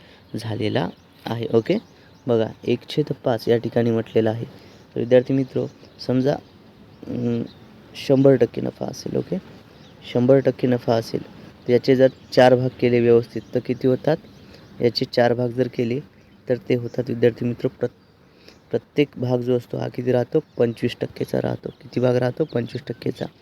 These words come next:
मग तिला असे किती भाग या ठिकाणी करावे लागतील आपल्याला? ओके, प्रत्येक भाग याचा होतो. तर या चारपैकी तिला असे पंचवीस टक्के एक्स्ट्रा मिळालेले आहेत ना, त्यामुळे एक भाग त्या ठिकाणी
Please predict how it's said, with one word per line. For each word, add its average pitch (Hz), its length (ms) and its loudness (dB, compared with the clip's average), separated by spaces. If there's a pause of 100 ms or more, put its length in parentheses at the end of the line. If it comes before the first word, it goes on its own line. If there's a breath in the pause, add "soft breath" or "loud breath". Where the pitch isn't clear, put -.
(320 soft breath)
मग 131 60 -12 (100)
तिला 127 160 4
असे 127 180 0
किती 131 320 0
भाग 131 180 2
या 127 100 4
ठिकाणी 127 280 0
करावे 127 200 2
लागतील 123 220 -4
आपल्याला? 131 340 -2 (800 soft breath)
ओके, 151 220 -2 (400)
प्रत्येक 135 360 -2
भाग 139 160 2 (220)
याचा 123 200 2
होतो. 120 300 0 (140)
तर 131 140 -2
या 135 140 0 (200)
चारपैकी 131 600 0
तिला 127 140 4
असे 143 220 0 (240)
पंचवीस 131 360 -6
टक्के 131 200 -2 (180)
एक्स्ट्रा - 320 2
मिळालेले 117 380 0
आहेत 117 200 -4
ना, 175 80 -2 (640 loud breath)
त्यामुळे 127 280 -2 (160)
एक 131 160 0
भाग 127 240 2
त्या 131 100 0
ठिकाणी 131 320 -2